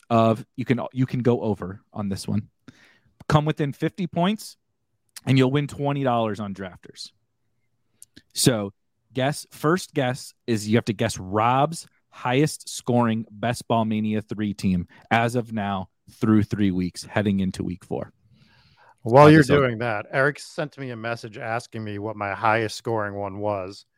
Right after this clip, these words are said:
Speaker 2: Like, I thought he was trying to build my self-esteem. And then he's like, "Oh, and what's your lowest scoring
Speaker 1: <laughs>
Speaker 2: Best Ball Mania team?" I was like, "Fuck you, Eric." Sorry, didn't mean to say that, but I was like,
Speaker 1: <laughs>
Speaker 2: "I don't want, I don't wanna look at that."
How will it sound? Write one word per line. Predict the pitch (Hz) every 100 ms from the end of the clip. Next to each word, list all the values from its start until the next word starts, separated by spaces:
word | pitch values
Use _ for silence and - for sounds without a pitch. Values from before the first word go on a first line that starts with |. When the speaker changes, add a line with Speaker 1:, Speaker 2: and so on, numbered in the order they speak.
| _ _ -
Speaker 2:
Like, | 110 113
I | 131
thought | 123 147
he | 131
was | 120
trying | 143 117
to |
build | 95 127 131
my | 123 117
self-esteem. | - 117 113 101 - - 123 98 104 120 _ _ _ _ _ 120
And |
then | 120
he's | 131
like, | 143 220
"Oh, | 214 156 127
and | 127 127
what's | 156 160
your | 170 156
lowest | 143 139 147 143 131
scoring | - - 107 101 101 101 101 -
Speaker 1:
<laughs> | -
Speaker 2:
Best | 110 107
Ball | 110 107
Mania | 117 107 107
team?" | 110 113
I | 113
was | 113
like, | 120 123 _ _ _ _ _
"Fuck | _ 233 -
you, | 131 101
Eric." | 98 107 _ _ _
Sorry, | - 143 107
didn't | 95 160
mean | 151
to | 139
say | 135
that, | 117 113 127
but | 143 143
I |
was | 196 165
like, | 175 175
Speaker 1:
<laughs> | - 349
Speaker 2:
"I | 359 381
don't | 269
want, | 262 208 -
I |
don't | 269
wanna | 240 165
look | 147 139
at | 117
that." | 135 175